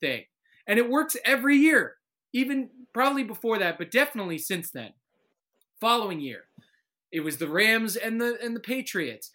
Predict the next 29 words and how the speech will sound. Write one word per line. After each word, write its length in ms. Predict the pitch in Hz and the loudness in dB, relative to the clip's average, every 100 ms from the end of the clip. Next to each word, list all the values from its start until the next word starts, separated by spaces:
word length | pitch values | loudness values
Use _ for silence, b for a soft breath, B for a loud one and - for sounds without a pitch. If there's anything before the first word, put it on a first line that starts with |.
| _ - | _ -4
Now 240 | 185 214 | -2 0
it's 200 | 220 - | -2 -6
"Tom's 600 | - 202 226 233 226 170 | -10 -2 2 2 0 -4
done. 580 | 175 196 180 156 123 110 _ _ - | 0 2 2 0 -4 -12 _ _ 0
No 180 | 196 226 | 2 4
one 160 | 233 | 2
believes 460 | 226 226 240 208 185 | 0 0 0 -2 0
in 120 | 196 | 0
us. 500 | 170 127 - - - _ _ - | 0 -2 -6 -10 -12 _ _ 0
This 180 | 208 175 | 0 4
new 220 | 214 233 | 4 4
defense 500 | 180 240 - 220 170 | 4 0 2 -2 -2
is 100 | 170 | -2
gonna 180 | 214 196 | -2 -2
kill 260 | - 247 | 0 4
old 380 | 233 214 247 196 | 4 6 4 4
man 260 | 233 240 220 | 2 2 0
Tom 380 | - 233 220 | 2 2 2
Brady." 640 | 208 226 247 233 185 127 - _ _ _ _ _ _ _ _ _ _ _ _ - | 2 4 4 2 -2 -2 -6 _ _ _ _ _ _ _ _ _ _ _ _ -6
He 100 | 139 | 0
goes 260 | 156 160 165 | 2 2 0
and 120 | 175 | -2
wins 260 | 196 180 | -2 -2
it. 200 | 135 110 _ _ _ _ _ _ | -6 -10 _ _ _ _ _ _
After 320 | 131 156 - 202 | -6 -6 -6 0
that, 340 | 247 202 - - | 2 2 -2 -8
Patrick 380 | 170 165 190 180 | -6 -6 -8 -8
Mahomes, 540 | 190 226 214 139 - _ _ _ _ - | -6 -4 -4 -6 -10 _ _ _ _ -8
fucking, 560 | 160 170 196 190 190 | -4 -2 -4 -4 -10